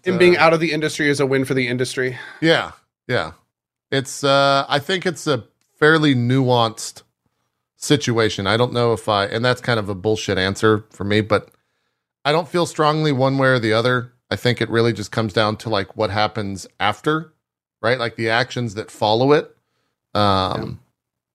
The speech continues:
Speaker 1: Yeah.
Speaker 2: and those will most likely, you know, lean towards whatever makes the most money. But yeah, we'll just have to see.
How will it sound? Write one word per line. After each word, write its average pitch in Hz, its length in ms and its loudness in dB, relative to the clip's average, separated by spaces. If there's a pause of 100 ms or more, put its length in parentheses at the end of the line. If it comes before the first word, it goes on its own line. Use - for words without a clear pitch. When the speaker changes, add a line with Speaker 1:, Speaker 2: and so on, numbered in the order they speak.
(240)
Speaker 1:
Yeah. 117 60 -2
Speaker 2:
and 117 100 -2
those 127 180 4
will 120 100 -4
most 123 280 0
likely, 113 580 -2
you 104 120 -6
know, 101 100 0
lean 113 340 2
towards 107 420 2
whatever 104 300 2
makes 98 280 -4
the 101 80 -10
most 92 260 -6
money. 117 300 0 (760)
But 92 280 0 (1160)
yeah, - 200 -2 (200)
we'll 110 120 -2
just 92 120 -14
have 95 180 0
to - 80 -20
see. 82 200 -12